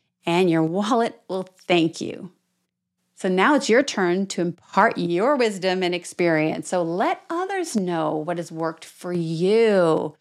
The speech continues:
Join in the conversation here. What's helped you to eat healthfully without breaking the bank? Do you have some tips?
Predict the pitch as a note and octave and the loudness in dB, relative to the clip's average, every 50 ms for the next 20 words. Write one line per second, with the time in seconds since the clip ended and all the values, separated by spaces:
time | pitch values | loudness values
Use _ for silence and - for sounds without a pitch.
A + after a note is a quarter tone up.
0 | _ _ _ _ _ - - G3 G#3+ A3 A#3 A3+ A3 A3 G#3+ G#3+ A3+ G#3+ G#3 G3 | _ _ _ _ _ -12 -6 -2 0 0 2 2 2 0 0 -2 -4 -4 -4 -4
1 | G#3 G3+ - A#3+ B3+ D4+ D#4+ D#4 - - F#3+ F3 E3+ D#3 D#3+ E3 - - - - | -8 -6 -4 -2 0 0 0 -2 0 -2 -2 -2 -2 -4 -4 -4 -4 -6 -8 -10
2 | _ _ _ _ _ _ - B3+ D#4 D4+ - D#4+ F4+ D4 - - C#4+ D4+ C4+ - | _ _ _ _ _ _ -2 -2 -2 -2 -2 -4 -4 -4 -2 -2 -2 0 0 -2
3 | - A3 A3 G#3 - - G3+ G3 - - - F3+ F3 F3 E3+ E3 D#3+ F3 E3 - | -6 -6 -6 -6 -4 -4 -4 -4 -4 -4 -2 0 0 0 0 -2 -4 -6 -6 -6
4 | _ - F3 E3 D#3 - - E3+ E3 E3 D#3+ - E3 - F#3+ F3 - - F#3 F3 | _ -6 -4 -4 -4 -6 -8 -6 -6 -6 -6 -6 -8 -6 -6 -8 -6 -6 -6 -6
5 | - - A3+ B3 A#3+ - C#4 C4 B3 - - - C4+ C#4+ D4+ D4 - - | -2 0 0 0 0 0 0 -2 -2 -2 -4 -6 -4 -4 -4 -6 -12 -18